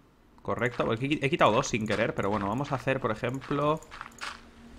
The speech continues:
Eso. Pa, pa, pa, pam, pam. Vamos a igualarlo todo. Lo suyo realmente sería, eh, quitar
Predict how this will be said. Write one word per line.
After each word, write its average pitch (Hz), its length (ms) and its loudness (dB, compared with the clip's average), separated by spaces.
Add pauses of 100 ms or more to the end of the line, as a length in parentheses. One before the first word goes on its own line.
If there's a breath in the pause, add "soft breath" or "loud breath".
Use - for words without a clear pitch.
(1080)
Eso. 156 680 -2 (3250)
Pa, 95 180 -2
pa, - 220 -6
pa, - 220 -10
pam, - 260 -10 (100)
pam. 147 240 2
Vamos 143 260 8
a 156 60 8
igualarlo 120 520 8
todo. 165 440 8 (680 loud breath)
Lo 147 160 10
suyo 233 460 6
realmente 190 680 10
sería, 165 800 10
eh, 123 560 8 (380)
quitar 143 540 8